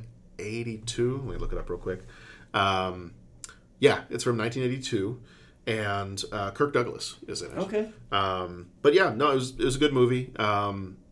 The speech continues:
Speaker 1: you know, had good music in it, good story. Um,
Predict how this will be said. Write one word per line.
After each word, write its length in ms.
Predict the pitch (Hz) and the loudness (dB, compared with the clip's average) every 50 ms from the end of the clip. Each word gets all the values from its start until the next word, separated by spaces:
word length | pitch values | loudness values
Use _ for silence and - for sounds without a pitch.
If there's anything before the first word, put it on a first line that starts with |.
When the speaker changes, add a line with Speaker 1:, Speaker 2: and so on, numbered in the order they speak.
| - - - - - | -20 -20 -20 -12 -6
Speaker 1:
you 120 | 127 117 | -4 -4
know, 160 | 107 107 123 120 - | -4 -4 -6 -8 -8
had 140 | - 113 107 | -6 -4 -2
good 160 | 117 110 104 | -2 -2 0
music 300 | 110 110 110 104 113 107 | 0 0 0 0 0 -2
in 100 | 113 107 | -2 0
it, 260 | 110 110 110 110 - - | 0 0 -2 -2 -4 -4
good 160 | - 113 110 | -4 -2 -2
story. 540 | - - 113 104 104 104 104 107 110 117 - - - - - - - - - - | 0 0 2 2 2 2 0 -2 -4 -6 -12 -16 -20 -20 -20 -20 -20 -20 -16 -10
Um, 580 | - 92 95 95 95 92 92 92 92 92 123 | -8 -6 -4 -4 -4 -6 -6 -8 -10 -12 -12